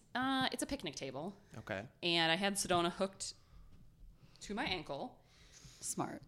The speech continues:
Speaker 1: And I had my foot under me, like so.
Speaker 2: What, the foot under you with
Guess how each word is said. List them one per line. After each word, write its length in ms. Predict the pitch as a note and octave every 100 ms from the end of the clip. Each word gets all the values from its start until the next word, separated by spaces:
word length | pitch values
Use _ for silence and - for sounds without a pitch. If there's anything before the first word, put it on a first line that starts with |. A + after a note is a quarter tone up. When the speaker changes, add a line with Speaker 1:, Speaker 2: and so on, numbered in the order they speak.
| - F#3+
Speaker 1:
And 100 | E3+
I 60 |
had 180 | F#3 F3
my 220 | E3 E3 -
foot 300 | - G#3 G#3 -
under 300 | F3+ F#3 A#3
me, 180 | D#4 G#4 A4+ - - - - - - - - - -
like 260 | F3 D#3
so. 560 | - - E3+ D#3 F3+ F4+ F#4 - - - - -
Speaker 2:
What, 160 | C#3+ D#3+ -
the 280 | B2 A2 G#2
foot 280 | - C#3 B2+
under 180 | B2+ A#2
you 140 | A#2 A2
with 320 | G#2 G#2+